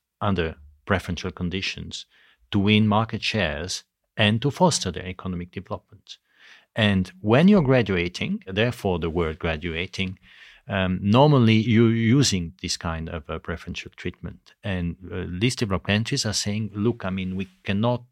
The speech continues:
do this so abruptly. We need more time,"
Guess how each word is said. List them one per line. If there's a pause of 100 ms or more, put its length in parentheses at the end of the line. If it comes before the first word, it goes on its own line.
(120)
do
this
so
abruptly. (480)
We
need
more
time,"